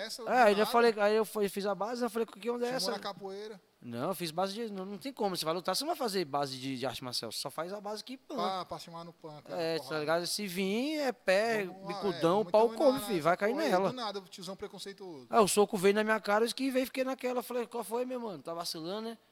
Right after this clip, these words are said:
Speaker 2: Que eu, eu não, eu, eu não revidei.
Speaker 1: Não,
Speaker 2: Eu
Speaker 1: sim.
Speaker 2: esquivei e fiquei com a tua, mano, tá vacilando, que onda é essa?
Speaker 1: Não, porque tu não é um cara agressivo também.
Speaker 2: Não, pra que eu vou revidar o cara, velho? Tá doido, é?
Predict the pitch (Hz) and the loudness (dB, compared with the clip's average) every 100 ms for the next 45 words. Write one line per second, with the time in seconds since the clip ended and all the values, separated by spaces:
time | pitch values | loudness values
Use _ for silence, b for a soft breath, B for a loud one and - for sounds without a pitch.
0 | b b _ - 170 240 247 254 277 247 | b b _ -2 0 2 0 -2 -4 -2
1 | 247 240 247 247 247 220 175 175 117 _ | 2 2 4 4 2 0 0 0 0 _
2 | 156 170 147 160 - 220 208 220 226 233 | -18 -14 -2 0 2 2 2 2 -2 -4
3 | 233 262 262 190 185 190 - 185 233 202 | -4 -6 -6 -6 -6 -4 -6 -6 -8 -6
4 | 208 220 240 247 - - 247 190 190 220 | -4 -2 -2 -2 -4 -6 -10 -10 -10 -8
5 | 269 302 202 170 151 151 - - - 302 | -8 -8 -8 -10 -10 -14 -14 -16 -6 -2
6 | 294 320 403 403 381 381 359 - 440 427 | 0 -2 -2 -4 -4 -8 -8 -6 -4 -2
7 | 247 196 233 285 311 320 | -2 -2 -2 0 0 -2